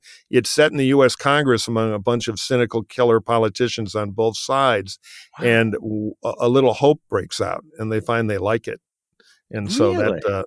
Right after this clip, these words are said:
Speaker 1: with a little luck, that'll be, if the pilot is picked up, that'll be coming to your T V screen in September next year.
Speaker 2: I need something else to binge on because, you know, I'm almost at the end of The West Wing.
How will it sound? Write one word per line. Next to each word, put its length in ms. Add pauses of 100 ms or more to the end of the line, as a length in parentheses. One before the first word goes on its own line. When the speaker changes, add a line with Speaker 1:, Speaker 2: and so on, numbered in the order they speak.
(100)
Speaker 1:
with 160
a 60
little 240
luck, 300
that'll 240
be, 280
if 140
the 140
pilot 340
is 100
picked 260
up, 160
that'll 180
be 80
coming 260
to 60
your 100
T 160
V 140
screen 300
in 60
September 540
next 280
year. 200 (420)
Speaker 2:
I 120
need 180
something 300
else 180
to 100
binge 300
on 220
because, 280
you 60
know, 80
I'm 160
almost 260
at 60
the 140
end 80
of 80
The 60
West 260
Wing. 320